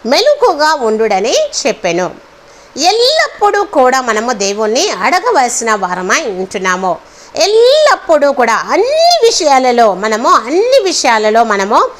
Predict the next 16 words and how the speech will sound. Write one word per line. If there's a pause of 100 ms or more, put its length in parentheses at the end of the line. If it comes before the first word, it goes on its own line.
(280)
తప్పించుకొనుటకు
మనుష్య
కుమారుని
ఎదుట
మనము
ఎల్లప్పుడూ
కూడా
అడగవలసిన
వారమై
ఉంటున్నాము. (340)
ప్రభువుని
మనము
ఎల్లప్పుడూ
కూడా
అడగవలసిన
వారమై